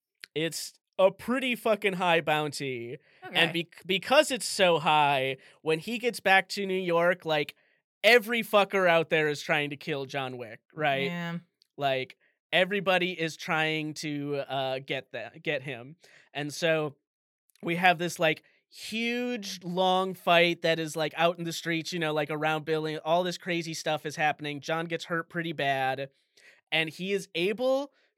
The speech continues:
Speaker 1: to duck the assassins at the last moment by putting a gold coin in the cup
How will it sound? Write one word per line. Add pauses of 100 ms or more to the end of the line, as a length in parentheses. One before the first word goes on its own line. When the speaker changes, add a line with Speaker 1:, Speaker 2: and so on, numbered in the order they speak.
Speaker 1:
to (180)
duck (200)
the
assassins
at
the
last
moment (400)
by (280)
putting
a
gold
coin (300)
in
the
cup